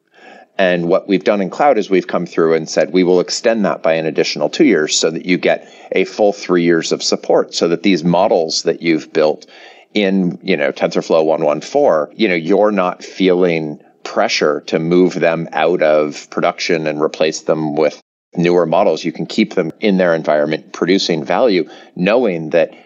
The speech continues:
security patches will still be deployed and kind of, you know, fundamental functionality patches or bugs will still be fixed if you should incur them even after that one year window has elapsed.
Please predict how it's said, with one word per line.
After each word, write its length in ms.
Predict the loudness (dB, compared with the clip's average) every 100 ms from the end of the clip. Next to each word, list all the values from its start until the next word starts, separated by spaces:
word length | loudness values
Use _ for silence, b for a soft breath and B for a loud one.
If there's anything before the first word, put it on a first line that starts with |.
| _
security 540 | -4 -4 0 2 2 0
patches 540 | -2 -4 -4 -6 -2
will 160 | -2 -2
still 340 | -4 -2 0
be 160 | 0 -2
deployed 600 | -4 0 2 2 0 -4
and 180 | -6
kind 200 | -4 -2
of, 240 | -2 -4 -2
you 140 | 0
know, 140 | 0 -2 B B
fundamental 720 | -8 -2 0 2 0 0 -2
functionality 760 | -2 -2 -2 -2 0 0 0 -2
patches 460 | -4 -6 -4 -2 -2
or 100 | 0
bugs 380 | 0 -2 -4
will 120 | -6 -6
still 260 | -2 -2
be 140 | -2 -4
fixed 560 | 0 -2 -2 -8 -8 B B B
if 220 | -2 0 2
you 120 | 2
should 180 | 0 -2
incur 380 | -4 0 0
them 180 | 0 -2 0
even 260 | 0 2
after 460 | -2 -4 -2 0 2
that 260 | 0 -2
one 320 | -2 -2 -2 -2
year 240 | 0 0
window 460 | 0 0 0 0 -2
has 200 | -4 -2
elapsed. 640 | 0 -2 -4 -6 -8 -8